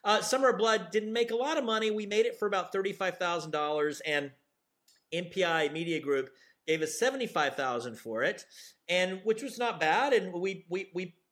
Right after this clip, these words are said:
we got the investors. Or the, I, I was one of the investors. My friend Clifford, who put in money for House of Pancakes, was the other investor. We recouped our money and used the profits to pay everybody, you know, some, uh, a little bit of money that wasn't bad, you know,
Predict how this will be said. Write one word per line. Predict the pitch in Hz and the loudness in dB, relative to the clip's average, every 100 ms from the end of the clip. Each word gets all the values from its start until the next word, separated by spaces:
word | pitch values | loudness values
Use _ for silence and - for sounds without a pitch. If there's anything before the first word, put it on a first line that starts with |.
| _ | _
we | 175 180 | -8 -6
got | 165 185 | 0 0
the | 185 | -2
investors. | 180 170 185 226 226 - 165 | -2 0 0 0 -2 -4 -6
Or | 170 | -4
the, | 175 139 | -4 -4
I, | 156 160 | -4 -2
I | |
was | 180 151 | -2 -2
one | 151 | -4
of | 135 | -4
the | |
investors. | 131 127 131 156 | -4 -4 -4 -6
My | 147 | -6
friend | 123 147 127 | -6 -6 -6
Clifford, | 147 151 165 170 165 - - | -4 -2 -2 -4 -6 -12 -10
who | |
put | 151 180 | -2 0
in | 160 151 | 0 -2
money | 147 143 | -2 -2
for | 139 | -2
House | 135 131 127 | -2 -2 -4
of | |
Pancakes, | 123 131 127 175 190 | -6 -6 -2 -2 -2
was | 139 127 127 | -10 -10 -6
the | 131 | -2
other | 123 120 | -2 -4
investor. | 117 120 185 175 - _ | -6 -6 -6 -8 -12 _
We | - 214 | -4 -2
recouped | 247 233 240 240 | -2 -2 -2 0
our | 226 | 0
money | 214 220 220 220 214 _ - | 2 0 0 0 -4 _ -8
and | 170 180 | -8 -6
used | 202 190 | -6 -6
the | 196 | -6
profits | - 190 190 185 240 - - | -2 0 0 -2 -6 -8 -10
to | 196 | -12
pay | 165 202 | -6 -2
everybody, | 202 202 190 196 202 208 208 214 202 _ _ _ - | -2 -2 0 0 2 2 0 -4 -8 _ _ _ -18
you | 247 247 | -6 0
know, | 190 269 311 - - _ _ - - - | 2 0 -2 -14 -20 _ _ -20 -20 -12
some, | - 220 302 | -2 -2 -2
uh, | 180 180 175 | -4 -4 -2
a | 196 | 2
little | 302 415 | 4 4
bit | 453 | 4
of | 175 | 2
money | 139 196 | 0 0
that | 202 | 0
wasn't | 226 262 170 | 0 -2 -2
bad, | 143 269 262 226 | -2 0 -2 -4
you | 196 | -4
know, | 180 247 | -4 -4